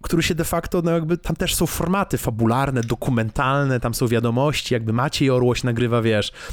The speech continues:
fantastyczny kanał na YouTubie. A, i tak sobie myślę, że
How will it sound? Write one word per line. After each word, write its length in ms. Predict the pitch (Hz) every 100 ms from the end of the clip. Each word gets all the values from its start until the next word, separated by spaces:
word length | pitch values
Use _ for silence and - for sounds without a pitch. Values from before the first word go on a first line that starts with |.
| -
fantastyczny 500 | - 135 135 135 -
kanał 260 | 127 131 127
na 100 | 117
YouTubie. 420 | 113 110 110 165 - - - - -
A, 120 | 127 120
i 120 | -
tak 140 | 156
sobie 180 | - 165
myślę, 300 | 185 - 208
że 340 | 165 170 165